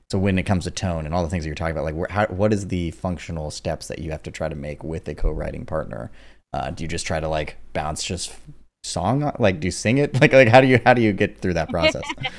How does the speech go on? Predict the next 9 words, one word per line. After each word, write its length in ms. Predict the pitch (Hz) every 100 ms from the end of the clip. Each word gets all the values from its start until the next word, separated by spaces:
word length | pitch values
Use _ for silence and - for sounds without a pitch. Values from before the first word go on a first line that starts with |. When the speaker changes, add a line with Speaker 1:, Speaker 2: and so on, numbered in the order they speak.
| 208 - _ _ _ _ _ _ _ _ -
Speaker 2:
Yeah, 320 | - - 277
it's 160 | -
kind 200 | _ - 427
of 280 | - 466
like 120 | 339 285
a, 20 |
this 200 | 269 -
magical, 1040 | 196 208 226 240 277 - 262 254 247 -
mystical 1080 | 202 202 214 - - 220 - 208 196 190 185